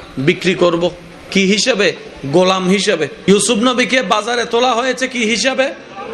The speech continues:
সবাই বলে না, কি হিসেবে? গোলাম হিসেবে,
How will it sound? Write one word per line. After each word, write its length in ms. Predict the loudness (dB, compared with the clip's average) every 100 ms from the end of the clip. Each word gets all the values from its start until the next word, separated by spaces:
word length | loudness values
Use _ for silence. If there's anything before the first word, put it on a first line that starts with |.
| -4 -2 0 0 0 2
সবাই 320 | 2 0 0
বলে 240 | 0 0
না, 100 | -2
কি 200 | -2 -2
হিসেবে? 500 | 0 0 0 0 -2 -4 -6 -2 0 0 0 0 0 0 2
গোলাম 340 | 2 2 0
হিসেবে, 460 | -4 -2 -2 -2